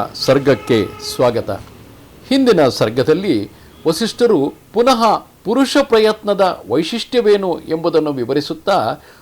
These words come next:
ಮನಸ್ಸು ಈ ಹಿಂದೆ ಯಾವ ಕರ್ಮ ವಿಚಾರಗಳಲ್ಲಿ ತೊಡಗಿತ್ತೋ ಅದನ್ನೇ ದೈವವೆಂದು ಕೆಲವರು ಕರೆಯುವರು. ಏಕೆಂದರೆ ಶ್ರೀರಾಮನು ಪ್ರಶ್ನೆಯನ್ನು ಕೇಳಿರುತ್ತಾನೆ, "ಲೋಕರೂಢಿಯಲ್ಲಿ ಎಲ್ಲರೂ ದೈವವೆಂದು ಹೇಳುತ್ತಾರಲ್ಲ,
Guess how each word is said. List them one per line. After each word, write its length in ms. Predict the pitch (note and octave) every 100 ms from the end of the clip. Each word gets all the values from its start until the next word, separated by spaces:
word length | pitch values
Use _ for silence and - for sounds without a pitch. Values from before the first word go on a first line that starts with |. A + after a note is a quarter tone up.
| _ B2+
ಮನಸ್ಸು 560 | D3+ G#3 A#3+ - C4+ B3
ಈ 260 | G3 A#3
ಹಿಂದೆ 500 | A3 A3 A#3+ B3 A#3+
ಯಾವ 360 | D#3 C#3 F3 A3 A#3 -
ಕರ್ಮ 320 | - E3+ G3
ವಿಚಾರಗಳಲ್ಲಿ 880 | A3 F#3+ G3 F#3+ G#3 G#3 G#3+ G#3+ A3
ತೊಡಗಿತ್ತೋ 760 | G#3+ D3+ F3 F3+ - F3+ D#3+ - - -
ಅದನ್ನೇ 640 | C3+ F#3+ A3+ A#3 A#3+ B3
ದೈವವೆಂದು 640 | G3 G3 A3+ A3 G#3+ G#3 G3+
ಕೆಲವರು 480 | G3+ G3 G3 F#3
ಕರೆಯುವರು. 560 | E3 D#3+ D#3 D#3+ D#3 D3+ - -
ಏಕೆಂದರೆ 520 | A#2 D#3 F#3 D#3 D3
ಶ್ರೀರಾಮನು 560 | D3 C3+ E3+ F#3 G3+
ಪ್ರಶ್ನೆಯನ್ನು 500 | G#3 D#3+ D#3+ F#3 F3
ಕೇಳಿರುತ್ತಾನೆ, 800 | D#3 D#3 D#3 D#3+ D#3+ D3 C#3+ B2
"ಲೋಕರೂಢಿಯಲ್ಲಿ 1000 | C#3+ C#3 G3 G#3+ B3 B3+ C4 A#3 A#3+ A#3+
ಎಲ್ಲರೂ 400 | A3+ G#3+ G#3+ G3
ದೈವವೆಂದು 600 | E3+ B2 C3+ G#3+ G3+ F#3+ F3
ಹೇಳುತ್ತಾರಲ್ಲ, 640 | D#3 D#3+ D3+ D#3 D3+ D3